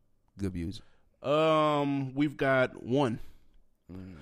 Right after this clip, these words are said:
Speaker 2: 'Cause I'm, I'm looking.
Speaker 1: How
Speaker 2: Here's
Speaker 1: many
Speaker 2: my five.
Speaker 1: How many Pop in Death Row?
Speaker 2: Oh shit,
Speaker 1: Two?
Speaker 2: it gotta be two, bro.
Speaker 1: Yeah, it has to be.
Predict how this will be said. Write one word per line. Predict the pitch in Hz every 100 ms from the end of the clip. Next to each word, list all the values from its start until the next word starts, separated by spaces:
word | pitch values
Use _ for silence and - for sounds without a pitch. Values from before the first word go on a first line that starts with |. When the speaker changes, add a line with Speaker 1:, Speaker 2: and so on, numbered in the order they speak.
| - -
Speaker 2:
'Cause | 151
I'm, | 185 214 214
I'm | 269
looking. | 247 180
Speaker 1:
How | 254
Speaker 2:
Here's | 180
Speaker 1:
many |
Speaker 2:
my | 185
five. | - 135 120 107 104
Speaker 1:
How | 127
many | 127 127
Pop | - 156 - - - _ _ _ _ _ _ _ _ _ _ _
in | 101
Death | 101 98
Row? | 120 104 113
Speaker 2:
Oh | 113
shit, | - 117 107 - - - -
Speaker 1:
Two? | 113 156 - -
Speaker 2:
it | 135
gotta | 107 -
be | 107
two, | - 120 117
bro. | 113 117
Speaker 1:
Yeah, | 110
it |
has | - 117 190 -
to | 90
be. | 78 76